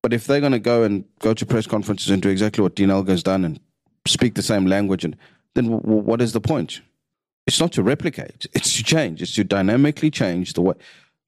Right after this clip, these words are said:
Bazball is a whole phrase because they looked at it and said, "The system is not working. Our test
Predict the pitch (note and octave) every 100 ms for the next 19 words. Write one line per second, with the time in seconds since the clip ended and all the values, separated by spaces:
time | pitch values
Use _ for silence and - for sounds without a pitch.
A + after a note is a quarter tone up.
0 | - A2 A#2+ E3+ D3 C3 G2 G2 G2 A2+
1 | B2+ A#2+ D3+ B2+ D2+ - - - G#2 -
2 | C3 F2+ - - _ _ _ - F#2 A2+
3 | C3 D#3+ F3 - G#2 A2 B2+ F#2+ - -
4 | - - C3 - C#3 B2 A#2+ - - G2
5 | G2 G#2 F#2+ - - - B2+ - -